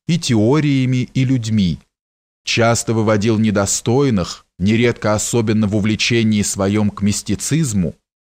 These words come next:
давал ход превратным и небезвредным для государства идеям, но, вопреки эпиграммам Пушкина, всегда был вернейший и преданнейший слуга царский.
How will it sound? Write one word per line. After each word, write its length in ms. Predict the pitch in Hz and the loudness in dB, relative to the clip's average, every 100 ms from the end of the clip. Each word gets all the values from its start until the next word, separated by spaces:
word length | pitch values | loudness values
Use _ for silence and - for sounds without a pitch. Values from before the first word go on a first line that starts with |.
| _ _ _ - | _ _ _ -6
давал 380 | 92 104 120 120 | 0 2 2 0
ход 520 | - 123 127 - - | 0 0 0 -2 -8
превратным 800 | 117 117 107 110 123 - 104 90 - | -2 0 2 0 0 0 0 -2 -2
и 80 | 120 | 0
небезвредным 840 | 120 110 92 92 117 127 107 104 | 0 0 -2 0 0 0 0 0
для 140 | 95 | 0
государства 760 | 101 104 104 98 107 - 101 95 | 0 -2 -2 -2 -2 -2 -2 -2
идеям, 580 | 90 87 143 147 80 67 - _ _ _ _ _ _ - | -2 0 0 0 -2 -6 -12 _ _ _ _ _ _ -4
но, 220 | 123 165 | 0 2
вопреки 520 | 160 143 151 - 160 | 2 2 -2 0 0
эпиграммам 720 | 143 143 123 131 131 127 120 | 2 0 2 2 2 2 0
Пушкина, 680 | 110 196 202 - 98 85 71 _ _ _ | 0 -2 -2 -2 0 0 -4 _ _ _
всегда 480 | - 127 110 113 113 | -6 -2 0 2 2
был 160 | 113 101 | 2 0
вернейший 880 | 101 95 101 165 196 - 170 160 - | 0 0 0 0 0 0 -2 -4 -4
и 100 | 123 | -6
преданнейший 800 | - 104 131 120 120 117 - 113 | -2 0 2 0 0 -2 -2 -4
слуга 420 | - 98 95 98 | -2 -2 0 -2
царский. 720 | - - 92 82 - - - | -4 -4 -2 -4 -8 -10 -14